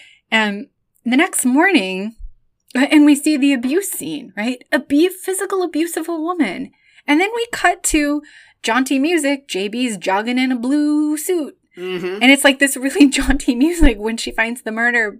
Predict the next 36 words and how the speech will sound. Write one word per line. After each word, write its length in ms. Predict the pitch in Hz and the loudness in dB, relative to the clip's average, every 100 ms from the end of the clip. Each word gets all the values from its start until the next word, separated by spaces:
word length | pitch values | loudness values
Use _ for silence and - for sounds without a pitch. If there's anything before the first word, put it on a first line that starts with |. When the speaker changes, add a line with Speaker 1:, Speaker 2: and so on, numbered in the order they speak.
| - | -18
Speaker 1:
victim. 600 | 214 190 - 175 170 170 | -8 -8 -6 -8 -8 -10
And 160 | 208 220 | -6 -2
then, 240 | 233 226 233 - - - _ - | -2 -2 -10 -18 -20 -20 _ -2
you 80 | 254 | 0
know, 140 | 233 | 0
during 300 | 220 254 262 | 0 0 2
the 100 | 254 | 0
early 300 | 220 240 262 | -2 0 2
investigation, 840 | 254 226 226 220 208 - 208 190 | 2 0 -2 -4 -4 -2 -4 -4
there's 200 | 190 208 | -4 -4
at 80 | 220 | -4
one 180 | 220 269 | -2 -2
point 260 | - 285 208 | 0 -2 -2
where 160 | 208 | -4
there's 160 | 208 208 | -4 -4
actually, 320 | 208 - 240 | -4 -4 -6
like, 160 | 208 185 | -6 -8
a 60 | |
flip 360 | - - 202 - | -8 -6 -6 -2
wipe. 300 | 294 330 - _ _ - _ _ _ | -2 -4 -8 _ _ -20 _ _ _
Like, 140 | 214 | -8
the 80 | 226 | -6
screen 320 | - - 233 | -6 -2 -2
flips 460 | 214 - 214 220 - | -4 -6 -6 -6 -6
over. 260 | 180 190 240 | -6 -2 0
You 80 | |
know, 100 | 262 294 | 2 2
Speaker 2:
Yes, 140 | 269 | 0
Speaker 1:
it's 80 | 254 | 0
Speaker 2:
yes, 60 | 214 | 0
Speaker 1:
like 140 | - | 0
this 180 | 247 - | -2 -4
Speaker 2:
yes. 100 | 220 | -2
Speaker 1:
really 260 | 254 294 254 | 0 2 2
goofy 500 | 202 226 254 277 269 | 2 0 0 -2 -4
transition. 880 | - 226 220 185 - 247 262 320 | 0 -2 -2 -6 -4 0 0 0